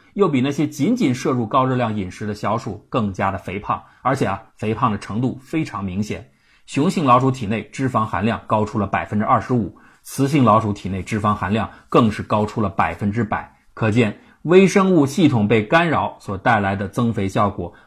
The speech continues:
不仅不能忽略，而且是非常重要的一部分。它和高热量饮食构成了“一加一大于二”的增肥效果。高热量饮食提供了过剩的能量来源，而微生物系统的改变又提供了转换这些过剩能量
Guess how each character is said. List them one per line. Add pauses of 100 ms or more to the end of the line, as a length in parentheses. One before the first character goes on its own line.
不
仅
不
能
忽
略，
而
且
是
非
常
重
要
的
一
部
分。 (420)
它
和
高
热
量
饮
食
构
成
了
“一
加
一
大
于 (140)
二”
的
增
肥
效
果。 (480)
高
热
量
饮
食
提
供
了
过
剩
的
能
量
来
源， (200)
而
微
生
物
系
统
的
改
变 (220)
又
提
供
了
转
换
这
些
过
剩
能
量